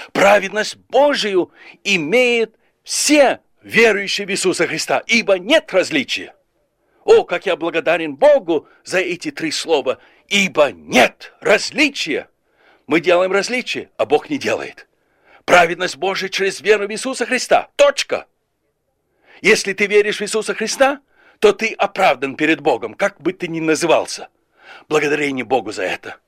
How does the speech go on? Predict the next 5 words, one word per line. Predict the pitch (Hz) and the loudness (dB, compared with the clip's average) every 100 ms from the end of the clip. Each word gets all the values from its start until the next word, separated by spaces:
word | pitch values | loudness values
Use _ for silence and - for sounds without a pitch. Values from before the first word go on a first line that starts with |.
| _ _ - - | _ _ -6 0
Вот | 262 - | 0 0
почему | 226 220 214 202 | -2 -2 -2 -2
вера | 185 185 214 190 | -2 0 0 -2
так | 190 214 - | -4 -6 0
важна. | - - - - 104 | 0 0 -4 -8 -12